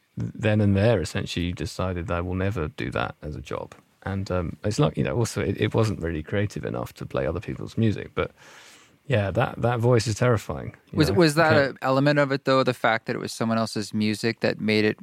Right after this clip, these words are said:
Speaker 2: harder or scarier? Whereas, 'cause you
Speaker 1: Yeah.
Speaker 2: kinda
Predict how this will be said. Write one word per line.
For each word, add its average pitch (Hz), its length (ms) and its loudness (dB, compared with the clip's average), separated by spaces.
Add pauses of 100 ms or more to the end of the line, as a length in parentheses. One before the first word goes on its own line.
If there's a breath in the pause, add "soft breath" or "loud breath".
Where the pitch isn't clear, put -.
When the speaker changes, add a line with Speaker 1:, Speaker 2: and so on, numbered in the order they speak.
(300)
Speaker 2:
harder 110 460 2
or 101 40 -2
scarier? 110 680 0 (100)
Whereas, 107 580 0 (240)
'cause - 160 -10
you 123 180 -2
Speaker 1:
Yeah. 165 140 4
Speaker 2:
kinda 117 160 0